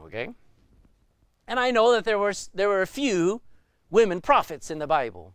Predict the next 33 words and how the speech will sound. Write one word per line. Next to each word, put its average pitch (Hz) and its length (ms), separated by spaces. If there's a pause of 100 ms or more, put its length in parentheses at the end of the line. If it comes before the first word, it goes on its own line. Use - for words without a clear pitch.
I 220 120
know 240 180
all 160 160
that. 110 220 (240)
But 160 100
they 262 80
didn't 190 200
write 226 460
anything. 269 460 (800)
It 214 140
was 156 320 (640)
Jewish 294 380
men 202 420 (280)
who 135 100
sat 240 280
down, 196 300
holy 320 420
men 269 220
of 247 140
God, 135 420 (220)
wrote 180 640
what 196 220
we're 185 200
reading 170 280
in 175 100
our 196 80
Bible. - 480 (1700)
Deuteronomy, 202 480
go 170 100
to 202 120
Deuteronomy 139 1000
chapter - 400
eighteen. 196 560